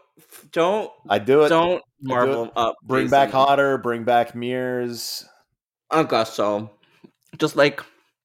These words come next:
Speaker 1: I don't know. It's not my vibe.
Speaker 2: We could have a
Speaker 1: Um,
Speaker 2: multi-doctor special. Let's just get everybody back in from all of the previous movies.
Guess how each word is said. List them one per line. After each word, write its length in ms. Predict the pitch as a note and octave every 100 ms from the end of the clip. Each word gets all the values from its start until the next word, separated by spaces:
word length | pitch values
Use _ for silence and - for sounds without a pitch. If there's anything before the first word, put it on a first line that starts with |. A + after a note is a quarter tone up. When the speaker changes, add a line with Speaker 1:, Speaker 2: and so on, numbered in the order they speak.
| _ _ _ _ _ _ E3 -
Speaker 1:
I 140 | C#3+
don't 120 | G2+
know. 160 | E2 - _ _ _
It's 140 | C3
not 140 | C#3+ -
my 100 | G2+
vibe. 220 | G2+ G2 _ -
Speaker 2:
We 80 |
could 100 | A2+
have 140 | C#3 A#2
a 20 |
Speaker 1:
Um, 60 | A#2
Speaker 2:
multi-doctor 720 | C#3 B2 B2 B2 B2 B2 A#2
special. 840 | - - D3 C#3 - C#3+ C3+ C3
Let's 220 | A#2 -
just 220 | A2 -
get 120 | - G#2
everybody 580 | B2+ A#2 B2+ B2+ B2+
back 360 | A#2 A#2 A#2 A#2
in 220 | A2+ A2
from 140 | G#2+ F#2+
all 140 | G#2+
of 80 | A#2+
the 80 | A#2
previous 500 | C3 C3 B2+ A#2+ A#2+
movies. 760 | A2+ G#2 G#2+ G2+ F#2 - -